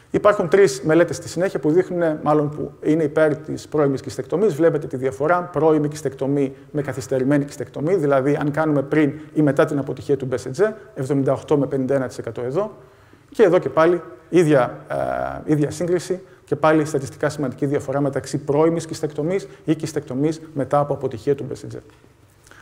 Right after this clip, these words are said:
Όλα αυτά είναι επιχειρήματα υπέρ της πρώιμης, ας το πούμε έτσι, κιστεκτομής. Και πάλι εδώ, κιστεκτομή μετά από εξέλιξη της νόσου, σαράντα εφτά τοις εκατό πενταετής θνησιμότητα, πριν από την εξέλιξη, δεκατέσσερα τοις εκατό θνησιμότητα.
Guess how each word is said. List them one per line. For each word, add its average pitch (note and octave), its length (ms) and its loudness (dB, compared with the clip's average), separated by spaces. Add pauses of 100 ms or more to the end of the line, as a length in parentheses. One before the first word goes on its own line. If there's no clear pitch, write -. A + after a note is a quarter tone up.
(120)
Όλα G3 160 4
αυτά F#3+ 160 2
είναι F#3 80 2
επιχειρήματα E3 500 2
υπέρ D#3+ 320 4
της C#3+ 200 -8
πρώιμης, D3 640 0
ας C3+ 200 -8
το D3 100 -16 (100)
πούμε C3+ 240 -2
έτσι, C3+ 240 -6
κιστεκτομής. D#3 680 -8 (140)
Και C#3 100 -2
πάλι D3 260 4
εδώ, D#3+ 360 0 (220)
κιστεκτομή D3+ 540 0
μετά D#3+ 220 4
από D#3+ 160 4
εξέλιξη D#3 440 2
της C3 140 -6
νόσου, D3+ 240 -2
σαράντα C#3 200 -2
εφτά E3+ 160 2
τοις E3+ 100 -8
εκατό D3+ 220 -2
πενταετής C#3 420 -2
θνησιμότητα, F3 840 -6
πριν F3 180 2
από E3+ 140 0
την D#3 120 -4
εξέλιξη, E3 580 0
δεκατέσσερα C3 600 -4
τοις - 100 -16
εκατό A#2+ 220 -12
θνησιμότητα. C3 560 -16